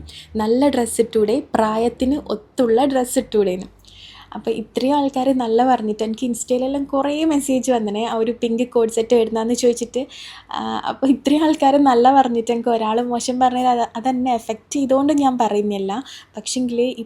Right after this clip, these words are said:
പാത്തൂസിനൊന്ന് പറഞ്ഞ് മനസ്സിലാക്കി കൊടുക്കാൻ വേണ്ടിയിട്ടാ. എടാ, ഓരോ പ്രായത്തിനും ഇന്ന ഡ്രസ്സ് തന്നെ ഇടണമെന്ന് ഒരു നിയമമൊന്നും ഇല്ല. നമുക്ക് ഇഷ്ടമുള്ള ഡ്രസ്സ് അത് ഏത് പ്രായത്തിലും ഏത് ഡ്രസ്സും ഇടാം.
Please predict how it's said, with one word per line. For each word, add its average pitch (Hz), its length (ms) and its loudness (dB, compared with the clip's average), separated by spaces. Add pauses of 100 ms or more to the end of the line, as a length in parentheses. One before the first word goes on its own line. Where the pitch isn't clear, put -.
പാത്തൂസിനൊന്ന് 240 680 -2
പറഞ്ഞ് 202 260 -2
മനസ്സിലാക്കി 226 580 -6
കൊടുക്കാൻ 214 340 -2
വേണ്ടിയിട്ടാ. 196 480 -6 (500)
എടാ, 233 320 -4 (220)
ഓരോ 233 360 4
പ്രായത്തിനും 240 720 -2
ഇന്ന 226 260 0
ഡ്രസ്സ് 247 400 -4
തന്നെ 262 200 4
ഇടണമെന്ന് 240 440 -2 (120)
ഒരു 226 180 0
നിയമമൊന്നും 254 640 0
ഇല്ല. 202 340 -2 (320)
നമുക്ക് 277 200 0
ഇഷ്ടമുള്ള 294 420 2
ഡ്രസ്സ് 269 320 -2
അത് 240 140 2
ഏത് 233 240 2
പ്രായത്തിലും 240 680 -2
ഏത് 208 200 0
ഡ്രസ്സും 220 440 2
ഇടാം. 190 180 -2